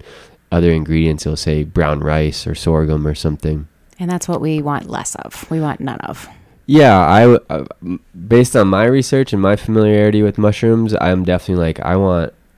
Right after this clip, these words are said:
Speaker 1: all mushrooms. Give me, give me the stuff that I'm looking for and
Speaker 2: Yeah.
Speaker 1: what the research is using," which is, you know, mushroom fruiting bodies.
Speaker 2: Yep.
Speaker 1: Um, so that's, that's the go-to.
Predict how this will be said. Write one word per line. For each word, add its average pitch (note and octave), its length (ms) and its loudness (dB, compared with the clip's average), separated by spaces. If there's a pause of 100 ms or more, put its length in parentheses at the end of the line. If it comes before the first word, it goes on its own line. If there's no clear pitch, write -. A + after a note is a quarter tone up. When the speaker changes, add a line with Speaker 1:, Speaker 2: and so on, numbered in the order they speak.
Speaker 1:
all E2 180 -2
mushrooms. - 640 -10 (240)
Give F#2 120 0
me, G2+ 240 2
give G2+ 200 -2
me G#2+ 80 4
the G#2+ 140 4
stuff F#2+ 260 -2
that F#2+ 100 0
I'm E2+ 520 0
looking A2+ 340 2
for G#2+ 320 2
and F#2 100 4
Speaker 2:
Yeah. F2+ 60 0
Speaker 1:
what F2 280 -2 (180)
the F2 180 -2
research F#2 500 0
is D#2+ 160 -6
using," E2+ 440 2
which E2 160 -4
is, D#2+ 260 -6 (100)
you - 80 -8
know, E2 240 -6
mushroom E2+ 300 -4
fruiting F2 320 0
bodies. D2+ 480 -6 (140)
Speaker 2:
Yep. F#3+ 140 -10 (200)
Speaker 1:
Um, D2+ 640 -4
so D#2+ 260 -2
that's, - 380 -6 (140)
that's F2 320 -6
the E2 120 -8
go-to. D#2+ 420 -6